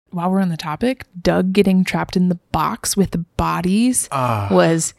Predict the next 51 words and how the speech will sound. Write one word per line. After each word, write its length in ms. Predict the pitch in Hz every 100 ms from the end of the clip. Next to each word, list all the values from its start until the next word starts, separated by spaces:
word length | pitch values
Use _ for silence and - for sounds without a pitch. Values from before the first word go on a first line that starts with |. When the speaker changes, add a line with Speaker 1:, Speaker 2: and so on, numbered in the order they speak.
| _ _ -
Speaker 1:
disgusting. 1000 | 170 151 - - 170 151 - 214 311 415 - _ -
It 220 | 196 - _ -
felt 480 | 180 - - - - _
like 220 | 196 180 170
I 120 | 156
was 200 | 160 156
in 120 | 147
that 200 | 151 -
box, 460 | 165 104 - - - - - -
and 180 | 180
he 220 | 175 190 196
was, 320 | 185 175 -
he 180 | 180 196
did 240 | 165 185
not 260 | 185 185 185
give 200 | 185 175
up 180 | 165 160
on 180 | 156
kicking 300 | 170 175 170 160
that 200 | 156 -
thing 180 | 160
out. 200 | 151 - -
And, 180 | 170
like, 340 | 160 151 143 - - - -
I 40 |
think 180 | 202 185
sometimes 420 | 202 190 202 185
in 120 | 180
movies, 340 | 175 170 175 175
people 380 | - 175 175 165
will, 160 | 160
like, 280 | 147 135 - -
try 220 | 196 226
to 60 |
hit 180 | 254 269
something 280 | 277 269 277
three 180 | 285 311
times, 400 | 359 320 196 175
and, 80 | 170
like, 80 | 175
if 80 |
it 80 | 196
doesn't 260 | 247 262 269
open, 580 | 294 233 214 214 214 202
uh, 300 | 233 269 254
go 240 | 202 240
well. 340 | 262 247 185 - - -
And 80 | 190
he 80 | 214
was 100 | 202
like, 240 | 185 -